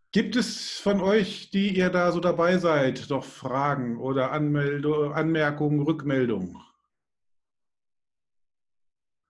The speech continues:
Nein. Horst recherchiert grad, was so eine Kamera kostet. Klasse.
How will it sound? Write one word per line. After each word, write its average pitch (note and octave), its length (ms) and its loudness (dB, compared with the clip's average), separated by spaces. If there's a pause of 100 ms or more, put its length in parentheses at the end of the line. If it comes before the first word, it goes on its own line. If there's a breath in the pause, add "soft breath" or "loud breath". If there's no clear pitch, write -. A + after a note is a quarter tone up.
(1300)
Nein. G#2+ 360 -6 (920 loud breath)
Horst C#3 560 -6
recherchiert C#3 560 -4
grad, D3 400 -4
was C3+ 160 -8
so C3+ 120 -8
eine A#2+ 120 -6
Kamera D3+ 460 -2
kostet. E3 760 -4 (2250 loud breath)
Klasse. A#2 480 -6